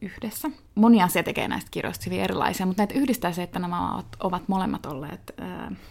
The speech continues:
ää, palkintoehdokkaina omissa maissaan tänä vuonna. Ja mikä niitä erottaa, on se, että tuota Åsbrinkin kirjaa on oikeastaan yhteen ääneen ylistetty, ja sitten taas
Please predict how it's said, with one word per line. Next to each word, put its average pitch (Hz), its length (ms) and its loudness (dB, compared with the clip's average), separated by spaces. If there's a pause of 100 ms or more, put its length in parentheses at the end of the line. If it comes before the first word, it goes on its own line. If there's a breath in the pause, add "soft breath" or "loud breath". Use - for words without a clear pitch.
(140 loud breath)
ää, 175 200 -10
palkintoehdokkaina 202 960 0
omissa 185 380 -6
maissaan 240 680 -2 (320)
tänä 196 260 2
vuonna. 175 460 0 (260)
Ja 165 540 -2 (480)
mikä 175 220 -4
niitä 170 240 -4 (140)
erottaa, 214 540 0
on 165 120 -2
se, 175 180 -4
että - 540 -8 (280)
tuota 180 300 -4
Åsbrinkin - 600 -4
kirjaa - 480 -4
on - 140 -6
oikeastaan - 840 -8 (260 loud breath)
yhteen - 420 -2
ääneen - 520 -2
ylistetty, 254 720 0 (400 loud breath)
ja 190 80 -2
sitten 175 420 -6
taas - 440 -6